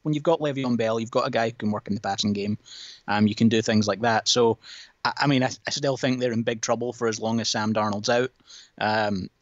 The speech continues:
a-, and if he winds up being out for, you know, the kind of four plus weeks that people are talking about potentially, um, you know, it, it's gonna do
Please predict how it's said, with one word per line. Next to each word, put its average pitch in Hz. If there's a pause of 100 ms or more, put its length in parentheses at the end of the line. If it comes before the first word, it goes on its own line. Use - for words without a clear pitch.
(240)
a-, 120
and 117
if 104
he 139
winds 123
up 107
being 110
out 107
for, 104
you 113
know, 101
the 104
kind 101
of 101 (380)
four 113
plus -
weeks 113
that -
people 110
are 104
talking 131
about 120
potentially, 117 (640)
um, 107
you 131
know, 101 (380)
it, 117
it's 110
gonna 117
do 113